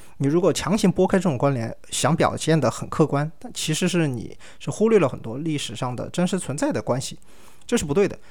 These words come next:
呃，我是不太赞成就是用 Korean Lunar New Year 这个说法，这个说法是带有一定歧义的。它主要是因为涉及别国文化的专有词汇啊，就一定要准确，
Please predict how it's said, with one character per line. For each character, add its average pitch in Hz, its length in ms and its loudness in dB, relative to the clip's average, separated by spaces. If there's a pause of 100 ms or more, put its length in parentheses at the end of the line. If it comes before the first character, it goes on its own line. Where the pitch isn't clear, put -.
(400)
呃， 139 200 -2
我 113 220 -4
是 214 280 4
不 185 220 0
太 180 340 6
赞 160 240 2
成 135 320 -4
就 151 140 -4
是 143 120 -2
用 151 140 0
Korean 160 440 0
Lunar 175 300 2
New 160 140 2
Year 185 140 2
这 156 100 -2
个 143 60 -2
说 202 180 0
法， - 160 0 (280)
这 - 100 -6
个 233 60 0
说 285 120 0
法 - 140 2
是 - 180 0
带 185 200 2
有 110 100 2
一 117 60 -6
定 208 160 -2
歧 - 300 -4
义 226 180 0
的。 - 120 -8 (380)
它 - 100 -2
主 247 140 -2
要 123 60 0
是 180 120 0
因 196 120 4
为 190 40 4
涉 226 220 0
及 147 140 0
别 135 180 0
国 170 200 6
文 127 100 2
化 214 100 2
的 151 100 4
专 254 240 2
有 196 140 4
词 - 160 -6
汇 - 140 -4
啊， - 160 -8
就 190 100 0
一 131 100 0
定 226 140 0
要 180 60 2
准 - 180 -6
确， - 180 -4